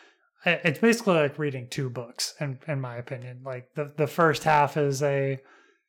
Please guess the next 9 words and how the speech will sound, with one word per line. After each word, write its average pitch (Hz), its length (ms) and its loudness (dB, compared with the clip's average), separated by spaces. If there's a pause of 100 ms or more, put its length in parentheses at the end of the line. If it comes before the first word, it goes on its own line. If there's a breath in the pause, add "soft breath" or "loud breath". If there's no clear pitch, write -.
(140)
kind 165 200 2
of 139 180 -2
coming 170 340 0
of 151 140 2
age, 151 720 0 (640)
almost, 151 360 2
like, 135 240 -2
orphan 170 480 -2
story 175 600 -6